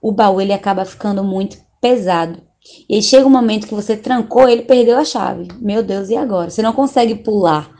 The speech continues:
ele pra ir em outros lugares. Ele tá na porta, tá te impedindo de evoluir, tá te impedindo de atender às suas necessidades. Você tenta empurrar e não consegue.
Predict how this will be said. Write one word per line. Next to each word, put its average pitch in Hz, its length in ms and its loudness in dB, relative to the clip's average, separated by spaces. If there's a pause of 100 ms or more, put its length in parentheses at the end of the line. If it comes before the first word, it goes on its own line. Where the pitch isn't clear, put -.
(340)
ele 175 280 4
pra 240 220 2
ir 226 80 2
em 208 60 0
outros 202 260 -4
lugares. 185 560 -2
Ele 185 140 -4
tá 190 140 -4
na 208 140 -4
porta, 226 760 0 (240)
tá - 80 -4
te - 160 -2
impedindo 226 760 4
de 190 160 0
evoluir, 175 480 0
tá 190 100 -4
te 185 140 -4
impedindo 254 600 0
de 233 80 2
atender 220 600 -2 (180)
às 196 180 -2
suas 202 260 -4
necessidades. 190 760 -6
Você 208 240 -6
tenta 233 320 -4
empurrar 208 420 -4
e 185 40 -8
não 185 140 -8
consegue. 180 640 -4